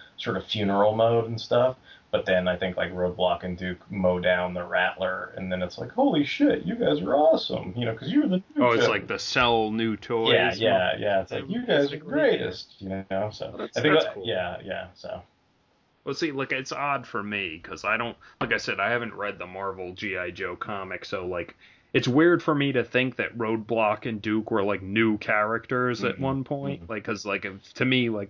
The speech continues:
Speaker 2: they were
Speaker 1: They were
Speaker 2: always
Speaker 1: always
Speaker 2: there,
Speaker 1: there. Yeah,
Speaker 2: basically.
Speaker 1: yeah, yeah. I
Speaker 2: Yeah,
Speaker 1: can
Speaker 2: but
Speaker 1: see that, especially if you just kinda, you, you,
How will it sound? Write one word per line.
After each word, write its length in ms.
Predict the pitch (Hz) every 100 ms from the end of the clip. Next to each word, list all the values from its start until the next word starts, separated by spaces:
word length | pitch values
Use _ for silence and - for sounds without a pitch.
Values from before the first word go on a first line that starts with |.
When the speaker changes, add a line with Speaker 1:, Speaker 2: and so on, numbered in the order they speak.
| 104
Speaker 2:
they 100 | 107
were 140 | 107 104
Speaker 1:
They 140 | 110
were 180 | 110 101
Speaker 2:
always 0 |
Speaker 1:
always 200 | 90 90
Speaker 2:
there, 60 | 90
Speaker 1:
there. 320 | 90 90 87 -
Yeah, 240 | 90 87 -
Speaker 2:
basically. 100 | 82
Speaker 1:
yeah, 140 | 90 90
yeah. 160 | 87
I 60 | 95
Speaker 2:
Yeah, 40 |
Speaker 1:
can 140 | 92 92
Speaker 2:
but 80 | 90
Speaker 1:
see 160 | 92
that, 220 | 85 87 92
especially 400 | - 123 123 98
if 100 | 104
you 80 |
just 260 | 95 90 -
kinda, 280 | 104 90 82 - - _ -
you, 140 | 101
you, 260 | 98 92